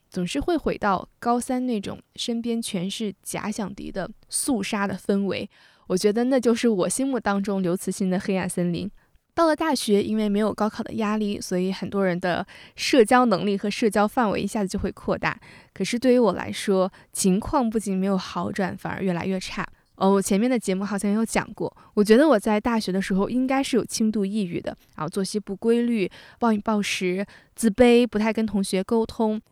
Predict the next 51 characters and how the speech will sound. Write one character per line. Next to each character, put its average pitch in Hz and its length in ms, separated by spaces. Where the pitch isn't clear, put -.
也 165 100
不 196 100
参 240 180
加 240 180
社 240 260
团， - 340
然 190 120
后 185 40
每 190 180
天 - 200
都 285 120
是 233 140
自 202 120
己 185 100
一 - 80
个 - 140
人 165 140
待 185 240
着。 - 160
不 277 80
知 277 100
道 285 140
是 262 120
不 220 80
是 240 140
因 262 160
为 226 120
所 - 160
谓 - 60
的 208 140
少 214 140
年 190 160
作 202 100
家 190 140
的 202 60
身 226 260
份， 202 260
让 185 240
我 202 80
和 208 140
同 190 180
学 202 160
之 214 160
间 220 200
呢， 202 140
总 202 160
有 214 140
一 - 80
种 - 220
隔 - 220
阂。 - 240